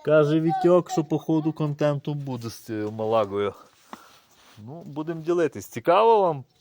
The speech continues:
пацани, контент Малагуті після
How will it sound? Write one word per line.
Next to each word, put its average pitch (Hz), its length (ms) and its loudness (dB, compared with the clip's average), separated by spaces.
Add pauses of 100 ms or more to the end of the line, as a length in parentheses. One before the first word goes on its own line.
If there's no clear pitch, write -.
пацани, 123 500 -4 (380)
контент 123 640 -10 (420)
Малагуті 156 800 -8 (460)
після - 320 -14